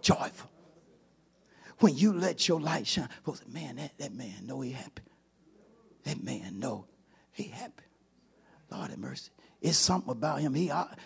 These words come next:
it seemed like no matter, no matter what he go through, he just always happy.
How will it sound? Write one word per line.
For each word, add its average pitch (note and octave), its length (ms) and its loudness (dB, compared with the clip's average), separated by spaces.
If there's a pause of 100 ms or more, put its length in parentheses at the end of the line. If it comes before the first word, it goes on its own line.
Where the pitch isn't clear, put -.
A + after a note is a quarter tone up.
(220)
it F3 120 4
seemed F3+ 280 4
like E3+ 180 2
no F3+ 100 4
matter, F#3 340 2 (280)
no F#3+ 60 6
matter F3+ 220 4
what F#3+ 180 2
he G3 100 0
go F3 200 -2
through, C#3+ 180 -2
he C#3+ 140 2
just C3 320 -6
always C#3 1000 -4 (540)
happy. - 400 -4